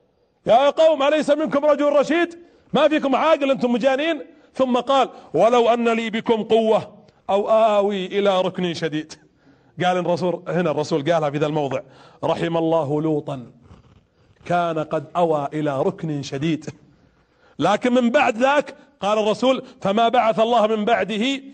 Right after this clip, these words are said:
نبيا إلا في ذروة من قومه". لازم يجيه من يناصره. ولذلك شعيب،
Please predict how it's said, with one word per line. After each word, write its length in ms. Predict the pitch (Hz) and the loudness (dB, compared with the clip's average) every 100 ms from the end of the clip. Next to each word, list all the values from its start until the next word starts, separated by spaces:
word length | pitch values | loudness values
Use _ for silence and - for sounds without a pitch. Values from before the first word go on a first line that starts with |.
| - | -8
نبيا 480 | 165 196 240 240 220 | -2 -2 0 0 0
إلا 640 | 202 208 233 220 208 190 | -2 -2 -2 0 2 2
في 280 | 175 202 185 | 0 -4 -2
ذروة 380 | 170 220 196 185 190 | 0 0 0 -2 -2
من 240 | 170 156 | -4 -6
قومه". 340 | - 165 113 - - - _ _ _ _ - | -4 -6 -6 -14 -18 -20 _ _ _ _ -2
لازم 380 | 196 254 220 | 2 2 0
يجيه 200 | 226 247 | -2 -2
من 180 | 220 233 | 0 2
يناصره. 520 | 226 233 247 - - - - - | 2 2 0 -2 -8 -12 -14 -2
ولذلك 420 | 170 202 262 269 | 2 4 2 0
شعيب، 380 | - 262 262 | 0 2 4